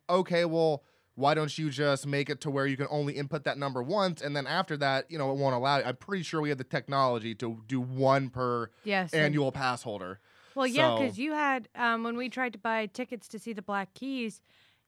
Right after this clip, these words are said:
Speaker 2: your number, you got in your place in line, and then once you refreshed it, it glitched out, and it was like, "Nope, your place is already gone," but, like, I still had my place in line. Like,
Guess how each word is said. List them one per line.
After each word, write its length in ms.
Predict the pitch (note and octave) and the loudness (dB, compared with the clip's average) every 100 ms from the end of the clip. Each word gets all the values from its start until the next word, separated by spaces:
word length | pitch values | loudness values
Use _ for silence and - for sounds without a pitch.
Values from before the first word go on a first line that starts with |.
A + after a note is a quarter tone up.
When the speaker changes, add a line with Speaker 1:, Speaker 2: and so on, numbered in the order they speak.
| _ _ | _ _
Speaker 2:
your 420 | G3 F3+ B3 C#4+ | -12 0 4 4
number, 640 | C#4+ A#3+ A3 A3 G#3+ A3 - - | 4 0 2 2 4 0 -4 -10
you 260 | A#3 A#3+ - _ _ _ _ _ | -8 -8 -10 _ _ _ _ _
got 180 | A#3 A#3 | -2 0
in 140 | A3+ A3+ | 0 -2
your 80 | |
place 340 | G#3+ A#3 A3 - | -2 -2 -2 -4
in 140 | G#3 | -2
line, 420 | A3 A3+ A3 A3 | 4 4 4 2
and 160 | G#3+ G#3 | -2 0
then 180 | G#3+ G#3 | -2 0
once 300 | G#3 G3+ - | -2 -4 -6
you 160 | G#3+ | -6
refreshed 560 | G3 G#3+ - A3+ G3+ - | -4 -4 -2 -2 -2 0
it, 160 | G#3+ F3 | 0 0
it 240 | G#3 - | -4 -4
glitched 300 | A3+ G3+ - | -4 -4 2
out, 140 | A3 | 2
and 100 | G#3+ | 2
it 20 | G#3+ | 0
was 140 | G#3 | 0
like, 160 | A3+ C4+ | -2 2
"Nope, 260 | C#4 C4+ | 2 2
your 80 | C4 | -2
place 320 | B3+ C4 - | 0 0 -2
is 80 | A3 | 0
already 280 | B3 A#3+ A3+ | 4 4 0
gone," 440 | C4+ C4 A#3 A3 | 0 4 4 2
but, 140 | G#3+ G3 | 0 2
like, 240 | G#3+ G3+ | 2 0
I 300 | - G#3 A3 | 2 4 4
still 240 | F#3 A3+ G#3+ | 0 -2 0
had 140 | G#3+ | 2
my 120 | G#3 | 0
place 320 | G#3 A3+ G#3+ A3 | 0 0 -2 -2
in 80 | |
line. 200 | G#3 G#3 | -2 -2
Like, 240 | G3+ F#3 | -2 -4